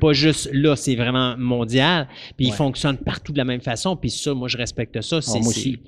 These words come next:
Speaker 2: Moi aussi,
Speaker 1: c'est,
Speaker 2: parce qu'ils
Speaker 1: c'est
Speaker 2: sont beaux à voir.
Speaker 1: Oui, ils sont
Speaker 2: Ouais.
Speaker 1: vraiment beaux. Quand ils se déplacent, c'est, c'est quelque
Speaker 2: Ouais.
Speaker 1: chose. Mais remarquez que vous êtes aussi beaux qu'eux autres quand vous vous déplacez, vous autres gars aussi, parce que même
Speaker 2: Ouais.
Speaker 1: c'est sûr que les gens connaissent plus Star, Star Wars, mais Ghostbusters, c'est pas pareil.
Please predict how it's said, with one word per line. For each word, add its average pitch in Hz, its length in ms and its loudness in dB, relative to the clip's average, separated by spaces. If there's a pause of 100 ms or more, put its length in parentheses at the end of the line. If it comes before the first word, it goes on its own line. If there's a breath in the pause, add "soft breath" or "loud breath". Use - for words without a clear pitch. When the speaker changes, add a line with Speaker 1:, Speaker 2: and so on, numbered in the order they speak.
(180 loud breath)
Speaker 2:
Moi 101 80 -8
aussi, - 160 -6
Speaker 1:
c'est, - 80 -2
Speaker 2:
parce 117 120 2
qu'ils - 100 0
Speaker 1:
c'est 113 60 2
Speaker 2:
sont 110 60 0
beaux 117 180 0
à 107 60 2
voir. 101 300 -6
Speaker 1:
Oui, 170 200 4
ils 143 60 2
sont 135 120 -4
Speaker 2:
Ouais. 139 120 0
Speaker 1:
vraiment 135 320 2
beaux. 123 160 -2
Quand 131 220 -4
ils 139 40 -2
se 127 60 -4
déplacent, 139 400 2
c'est, 117 240 -4
c'est 123 140 -4
quelque 110 180 -4
Speaker 2:
Ouais. 101 60 -2
Speaker 1:
chose. 139 200 -4
Mais 147 120 4
remarquez 139 340 2
que 143 120 4
vous 120 200 2
êtes 135 120 4
aussi 135 240 0
beaux 135 120 4
qu'eux 117 240 6
autres 131 160 2
quand 123 120 0
vous 110 80 -6
vous 117 60 -6
déplacez, 120 460 0
vous 127 100 -4
autres 117 120 -2
gars 139 80 4
aussi, 139 180 -2
parce 135 140 -4
que 156 80 2 (320 loud breath)
même 180 180 4
Speaker 2:
Ouais. 110 160 -4 (580 loud breath)
Speaker 1:
c'est 180 200 -2
sûr 254 180 0
que 254 120 2
les 165 160 2
gens 180 440 2
connaissent 151 300 2
plus 175 160 2
Star, 135 400 0
Star 139 320 0
Wars, 175 260 4 (100)
mais 156 260 4
Ghostbusters, 170 1120 4 (640)
c'est - 200 0
pas 208 160 4
pareil. 120 420 2